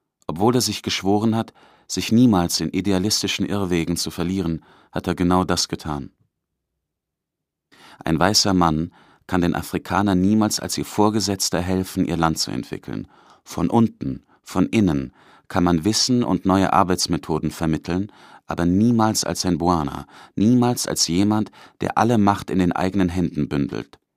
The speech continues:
Die Afrikaner durchschauen unsere Worte und Maßnahmen. Sie sehen den weißen Mann, dem alles gehört, und sie nehmen die Lohnerhöhungen, die Schule oder die Zementsäcke,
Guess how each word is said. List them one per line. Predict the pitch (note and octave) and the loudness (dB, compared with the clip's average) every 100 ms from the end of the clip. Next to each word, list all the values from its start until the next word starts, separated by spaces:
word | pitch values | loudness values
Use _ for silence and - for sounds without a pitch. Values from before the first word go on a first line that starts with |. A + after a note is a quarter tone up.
| _ _ _ _ _ _ _ _ _ _ _ _ _ - | _ _ _ _ _ _ _ _ _ _ _ _ _ -6
Die | |
Afrikaner | C#2+ - F#2 - G#2 G#2+ F#2+ | -4 -2 -4 2 4 4 2
durchschauen | E2+ - - G2+ G#2 | 0 -2 0 2 2
unsere | G#2 E2+ - D#2+ | 0 -2 -2 -2
Worte | D2 F2+ G2+ - G2+ | 2 2 2 -4 -6
und | - F2 | -4 0
Maßnahmen. | E2 D#2 - D2 C#2 C#2 - - - - | 0 2 -2 -2 -2 -6 -8 -20 -20 -12
Sie | - | -4
sehen | D#2+ F2+ G#2+ G#2+ | 0 2 4 4
den | F#2 E2 | 2 2
weißen | F#2 G#2 - G2+ | 0 2 2 2
Mann, | F#2 G2+ A#2 - - - | 2 2 -2 -8 -18 -8
dem | - | -4
alles | - A2+ A#2 - | 0 0 0 0
gehört, | G2+ G2 D#2+ - - _ - - | 2 2 -2 -4 -12 _ -20 -8
und | - | -4
sie | F2 | 2
nehmen | F#2 G#2 A2 | 4 6 4
die | G2 | 4
Lohnerhöhungen, | F#2 G#2 A2 G2+ G2+ G2+ G2 G2+ G2 | 4 4 4 4 2 2 2 0 -2
die | E2+ | -4
Schule | - A2 G#2 G2+ G2+ | -4 -2 0 0 0
oder | E2+ F2 | 0 -2
die | D#2+ | -4
Zementsäcke, | - F2+ F2 G2 - F2+ - G2 | -4 0 0 0 0 -2 0 -2